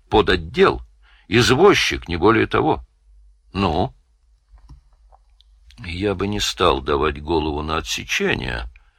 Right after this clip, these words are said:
но тут за версту воняет наездом с инсценировкой, сказал Данил, медленно взвешивая слова. Оба печальных факта совершенно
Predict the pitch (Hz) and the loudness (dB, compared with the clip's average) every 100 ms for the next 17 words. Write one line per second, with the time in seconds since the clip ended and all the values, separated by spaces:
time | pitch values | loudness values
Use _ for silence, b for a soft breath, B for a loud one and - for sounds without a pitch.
0 | B B B - 98 104 - 151 123 - | B B B -2 2 2 0 -2 -4 -10
1 | 80 92 82 90 - - 76 87 87 107 | -4 -2 0 -2 -4 -4 -2 -2 -2 -2
2 | 127 107 85 90 85 101 127 104 113 107 | -2 -4 -4 -2 0 2 2 2 0 -2
3 | 101 - - - 98 - - 101 107 104 | -4 -10 -6 -2 -2 -4 -2 0 2 2
4 | 151 - - - 64 - - _ _ - | 2 0 -8 -12 -12 -16 -20 _ _ -10
5 | - - 73 80 73 78 82 135 139 B | -8 -4 -2 -2 -2 -2 0 0 -2 B
6 | B - 87 95 190 107 110 104 - 78 | B -8 -2 -2 -2 -4 -6 -6 -4 -2
7 | 73 - 80 80 - 67 69 67 - - | -2 -4 -4 -4 -4 -4 -6 -8 -14 -20
8 | - - _ _ B B - 143 127 92 | -20 -20 _ _ B B 0 2 4 2
9 | - 80 - 110 104 78 - 76 76 - | 0 -4 -2 0 -2 -6 -2 0 0 -2
10 | - - 67 - - 78 92 | -6 -4 -4 -6 -6 -4 -4